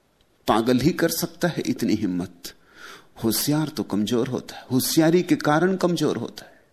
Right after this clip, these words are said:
होशियार तो सोच सोच के कदम रखता, संभाल संभाल के कदम रखा, उसी संभालने में तो चूकता चला जाता है।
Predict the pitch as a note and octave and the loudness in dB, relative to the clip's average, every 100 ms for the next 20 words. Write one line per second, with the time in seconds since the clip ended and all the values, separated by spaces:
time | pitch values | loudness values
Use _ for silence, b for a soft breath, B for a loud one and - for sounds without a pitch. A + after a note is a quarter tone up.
0 | _ _ _ _ _ _ _ _ _ _ | _ _ _ _ _ _ _ _ _ _
1 | _ B B B B - C#3+ - D#3+ F#3+ | _ B B B B -2 0 4 4 4
2 | F#3 E3 C#3+ - D#3 F3+ - E3+ E3 C#3 | 4 0 0 2 2 2 2 0 0 -4
3 | C3+ C#3+ D#3+ D3+ D3 - B2+ B2 A2+ A2+ | -2 0 2 2 -2 -2 -4 -2 -2 0
4 | A#2+ B2+ B2+ A#2+ A#2 A#2 - A2 A#2+ B2 | 0 0 0 0 2 0 0 -4 -2 -2
5 | A#2 A2 - - B B B B B B | -2 -4 -8 -16 B B B B B B
6 | - F3+ G#3+ G#3+ - E3+ D3 D3 F#3 G3+ | 2 2 2 0 2 2 4 6 6 6
7 | F#3+ D3 A#2 A2+ - F#3 F#3+ - C3 A2 | 4 4 0 -2 0 0 0 0 0 0
8 | C2 A1+ A1 - - - - | -2 -2 -4 -8 -12 -18 -20